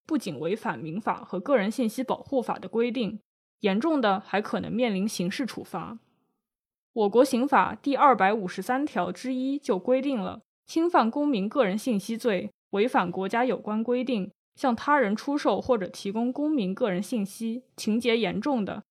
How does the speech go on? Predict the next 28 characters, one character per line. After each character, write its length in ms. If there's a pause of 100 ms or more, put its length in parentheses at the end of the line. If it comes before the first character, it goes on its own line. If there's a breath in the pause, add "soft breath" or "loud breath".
(160)
处 160
三 260
年 180
以 120
下 240
有 120
期 220
徒 180
刑 240
或 160
者 140
拘 260
役， 280 (400)
并 180
处 220
或 180
者 80
单 220
处 120
罚 280
金； 320 (680)
情 240
节 140
特 220
别 160
严 180
重 240
的， 220